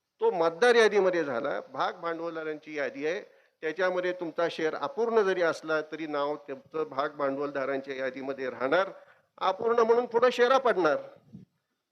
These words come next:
आता त्या ठिकाणी त्यांचा जो मुद्दा होता की अनेकांचे भाग भांडवल त्या ठिकाणी पूर्ण नाही, वस्तुस्थिती आहे, ही आज आहे का?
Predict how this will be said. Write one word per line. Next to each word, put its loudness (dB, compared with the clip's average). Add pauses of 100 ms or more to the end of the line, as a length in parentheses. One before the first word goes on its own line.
(440)
आता 2
त्या -4
ठिकाणी -6 (400)
त्यांचा -4
जो -6
मुद्दा -8
होता -4
की -10
अनेकांचे -4
भाग -2
भांडवल -6
त्या -10
ठिकाणी -6
पूर्ण -4
नाही, 0
वस्तुस्थिती -2
आहे, 0 (1080)
ही 0
आज 6
आहे 10
का? 2